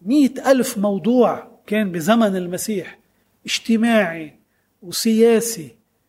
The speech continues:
وروحي، ما هيك؟ وأديان. علم تعليم الرب،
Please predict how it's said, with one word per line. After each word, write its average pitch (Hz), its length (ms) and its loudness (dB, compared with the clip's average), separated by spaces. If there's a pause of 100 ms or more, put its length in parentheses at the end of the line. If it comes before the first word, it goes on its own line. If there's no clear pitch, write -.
(340)
وروحي، 262 640 2 (640)
ما 180 160 -6
هيك؟ 254 320 -4 (100)
وأديان. 240 880 2 (1200)
علم 254 420 2
تعليم 226 520 -2
الرب، 190 320 -10